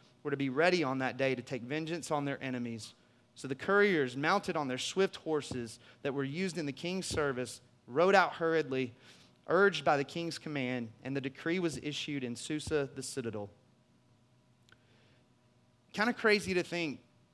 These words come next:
you're eight chapters into this story, and, and, and we've yet to see full resolution. It's kinda like one of those movies where everything's tied up in the last five minutes. We've seen God turn the tables in some pretty incredible ways thus far,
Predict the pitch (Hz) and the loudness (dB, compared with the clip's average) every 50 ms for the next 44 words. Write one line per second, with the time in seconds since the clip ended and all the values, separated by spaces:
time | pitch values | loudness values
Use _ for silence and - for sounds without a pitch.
0 | _ _ - 135 151 170 165 139 170 185 202 180 - - 214 202 175 165 170 175 | _ _ -10 -4 0 0 2 4 4 4 4 4 4 6 8 8 8 6 0 -4
1 | 160 143 165 170 175 170 160 147 160 151 - - - 170 165 165 151 139 135 131 | -2 -2 -2 -2 0 0 0 0 0 0 -2 -4 -2 2 4 4 6 6 4 2
2 | 127 - - 139 131 - - 156 156 151 147 143 131 113 113 147 151 156 151 139 | 0 -2 -4 -6 -6 -8 -6 -6 -4 -2 -2 -4 -4 -6 -8 -6 -4 -4 -4 -2
3 | 131 151 180 185 165 151 165 156 - - - 160 156 151 151 143 139 135 - - | 2 6 6 6 6 4 -2 -6 -6 -4 -2 0 2 2 2 0 -2 -4 -4 -2
4 | 160 156 151 151 143 139 110 135 147 151 117 127 127 135 143 135 127 - 127 113 | 0 2 4 4 2 0 2 2 0 0 0 -2 -4 -2 -2 -2 -4 -4 -6 -8
5 | 110 107 - 165 160 165 160 147 160 160 156 151 147 135 131 139 147 151 151 139 | -8 -4 -2 -2 0 0 0 0 -2 -2 0 0 -2 -2 -2 -2 -2 -2 0 0
6 | 139 127 120 113 123 123 135 131 131 131 123 139 147 156 151 151 143 127 - - | -2 -2 -2 -4 -4 0 0 2 2 2 0 0 -2 -2 -4 -4 -6 -6 -6 0
7 | - 156 151 143 143 139 - 147 135 127 120 127 135 139 139 127 - - - - | 4 4 4 6 4 2 0 -2 -2 -2 0 2 2 2 2 0 -2 -4 2 4
8 | 139 135 143 139 110 117 127 131 135 127 98 - - - - 160 151 - - 180 | 6 6 6 4 2 0 -2 -2 -2 -4 -6 -8 -10 -6 -6 -4 -4 -4 -4 -2
9 | 180 180 170 151 - - - - - - - 180 170 175 185 180 - - 190 185 | -2 -2 -2 -4 -8 -14 -20 -20 -16 -2 6 8 10 10 8 6 2 -4 -2 -2
10 | 180 165 - - 175 175 185 180 190 170 147 160 156 - 151 127 - 180 180 185 | -2 -2 -2 2 4 4 4 4 0 -2 -2 -4 -6 -6 -6 -4 -2 -2 0 0
11 | 185 170 - - 180 170 180 175 151 151 135 131 147 156 170 180 185 175 - - | 0 -2 0 2 4 4 4 4 4 2 2 4 6 6 6 6 4 2 -2 -2
12 | 156 170 190 185 - - - 185 175 180 190 214 | 4 4 4 4 4 0 2 4 6 6 6 4